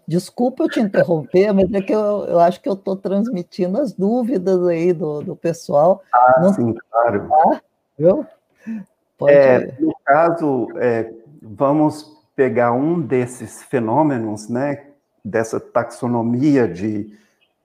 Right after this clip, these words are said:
Speaker 2: de fenômenos, né, desse inventório, como eu gosto de dizer, de fenômenos estudados, e pegar o caso, por exemplo, da experiência de quase morte, que é o tema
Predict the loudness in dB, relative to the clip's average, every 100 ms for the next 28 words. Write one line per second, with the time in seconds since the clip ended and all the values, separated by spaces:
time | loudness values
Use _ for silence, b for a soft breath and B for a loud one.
0 | -14 -10 -8 -4 -4 0 0 0 -4 -8
1 | -6 -4 -2 -4 -4 -8 -4 0 0 0
2 | -2 -2 0 2 2 0 -2 -4 -2 -2
3 | -2 -4 -10 -8 -8 -2 0 0 -4 -10
4 | -8 -6 -4 -4 -4 -8 -8 -8 0 4
5 | 4 2 -4 -12 b b b b b _
6 | -12 0 2 4 4 4 2 0 -6 -2
7 | 0 2 0 -4 -4 -4 -4 -6 -6 -8
8 | -6 -4 -4 -6 -4 -2 -4 -4 -8 -4
9 | 0 0 0 0 0 -2 -6 -16 -16 -16
10 | _ _ _ _ _ _ _ -2 0 0
11 | -2 -4 -2 0 -2 -2